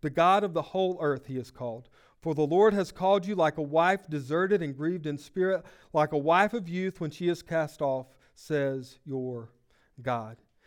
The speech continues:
And so while Jesus may not allow the demons to directly identify him, the more you study Jesus' use of prophecy and imagery from the Old Testament, the more you see he wasn't tiptoeing around his rightful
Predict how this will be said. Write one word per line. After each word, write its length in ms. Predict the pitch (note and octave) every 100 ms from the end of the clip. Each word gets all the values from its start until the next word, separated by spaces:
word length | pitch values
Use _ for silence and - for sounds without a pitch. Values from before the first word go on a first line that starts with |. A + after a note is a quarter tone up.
| -
And 120 | F#3+
so 120 | G3
while 180 | F3+ F3+
Jesus 340 | D3+ A3+ C4+ A3
may 140 | G#3+
not 240 | F#3+ F#3+
allow 320 | E3 F3 F#3 F3
the 120 | D#3
demons 520 | C#3+ E3+ F#3+ E3 -
to 140 | -
directly 440 | D3 C#3+ D3+ D3+ D3
identify 520 | C#3 C#3 C3+ C#3+ C3
him, 320 | B2+ C3 C3+ - - -
the 100 | E3+
more 260 | E3 G3+ A#3+
you 160 | A#3
study 400 | A3+ - G3+ G3+
Jesus' 480 | E3 D#3+ G#3 A3 -
use 240 | G3 F#3+ -
of 160 | D3
prophecy 580 | - F#3 F#3 F#3 - E3+
and 120 | D#3
imagery 520 | D3+ F#3 G#3 G3+ F#3+
from 220 | F#3 F3 D3+
the 100 | D#3+
Old 300 | F3 G3+ F3
Testament, 520 | C#3 C3 - C3+ D3 - - -
the 120 | E3
more 240 | E3+ G#3
you 160 | A3+ A#3+
see 340 | - G#3+ G3
he 180 | E3 A3+
wasn't 440 | C4+ C4 A#3 G#3 -
tiptoeing 640 | A3 A3 F#3+ G3 F3+ F3
around 480 | D#3 D3 E3 E3 D#3+
his 320 | D3 E3 D3
rightful 640 | C3+ D3+ C#3 - D3+ C#3+